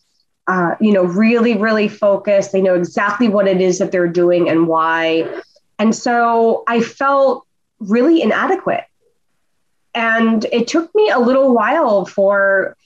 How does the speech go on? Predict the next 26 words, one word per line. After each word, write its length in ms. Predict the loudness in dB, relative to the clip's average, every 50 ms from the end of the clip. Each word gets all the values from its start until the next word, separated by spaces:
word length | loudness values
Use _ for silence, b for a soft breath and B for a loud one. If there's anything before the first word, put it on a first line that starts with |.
| _ _ _ -2
me 160 | 0 0 0
to 160 | 0 -2 -4
kinda 300 | -2 -4 -4 -2 0 -2
go 300 | 0 0 0 2 2 2
out 360 | 2 2 0 0 0 0 -2 -4
and 600 | -4 -2 0 2 2 4 4 4 2 0 -2 -6 _ _ _ _ _ _ _
talk 260 | -6 -4 -4 -4 -2
to 100 | -4 -4
other 240 | -2 -2 -2 -2 -2
people. 580 | -4 -4 -4 -4 -4 -2 0 0 0 0 -2 _ _ _ _ _ _ _ _ _ _ _ _ _ -6
Everybody 520 | -2 0 2 2 2 2 2 2 2 2
always 200 | 2 2 2 0
had 200 | -2 -4 -2 -2
really 200 | -2 -2 0 0
nice 240 | 0 0 0 -2 -2
things 240 | -4 -4 -4 -4 -4
to 60 | -6
say. 300 | -6 -4 -2 -2 -2 -2
"Wow, 300 | -4 -4 -2 0 0 2
Lisa, 380 | 2 2 0 0 0 -2 0 0
you 100 | 2 2
know, 120 | 2 2 2
you 200 | 2 2 2 2
could 140 | 0 0
do 120 | 2 2 2
anything. 760 | 2 2 0 -2 -2 -4 -2 0 0 0 0 0 -2 -6